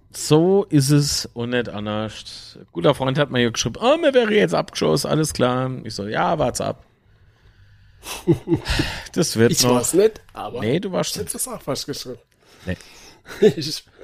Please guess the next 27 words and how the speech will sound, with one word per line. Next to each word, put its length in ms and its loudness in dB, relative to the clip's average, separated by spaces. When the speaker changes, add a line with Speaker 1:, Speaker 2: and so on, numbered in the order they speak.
Speaker 1:
Nee, 300 2
weil, 280 4
weil, 200 4
also 260 2
Speaker 2:
ja. 100 2
Speaker 1:
so 260 2
einfach 420 0
wie, 340 0
wie 120 0
das 220 0
ging 220 0
für 120 2
Magdeburg, 640 -2
ähm, 840 4
nee, 380 4
mir 320 0
stand 260 -2
er 80 -2
total 340 4
neben 280 4
uns 340 -2
und 160 -6
mir 160 0
war 140 -2
klar, 260 -6
dass 220 -4
das, 240 -8